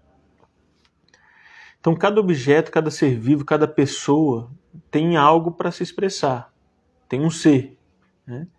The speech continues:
E se eu con-, se eu desenvolvo essa visão simbólica, eu posso tentar compreender esse ser, o ser de cada coisa. Tirar isso, né? É, é, é, contemplar esse ser.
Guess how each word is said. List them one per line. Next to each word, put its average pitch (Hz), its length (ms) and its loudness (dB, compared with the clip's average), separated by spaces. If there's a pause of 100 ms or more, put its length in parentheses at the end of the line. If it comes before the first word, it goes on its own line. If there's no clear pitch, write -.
(1160)
E 139 120 0
se 185 160 -2
eu 214 80 4
con-, 156 320 -2
se - 140 -6
eu 147 60 4
desenvolvo 127 580 2
essa 123 160 -2
visão 117 320 -4
simbólica, 143 680 0
eu 135 60 2
posso 147 400 -2
tentar 160 580 -4 (140)
compreender 185 1000 -2 (120)
esse 117 260 -10
ser, - 440 -20 (320)
o 127 100 -6
ser 143 300 2
de 120 100 -4
cada 113 260 -6
coisa. - 460 -18 (720)
Tirar 151 480 2
isso, 113 320 -12
né? 131 300 -12 (440)
É, - 220 -12
é, 113 240 -8 (420)
é, - 100 -18
contemplar 143 1040 -2 (140)
esse - 260 -18
ser. - 380 -18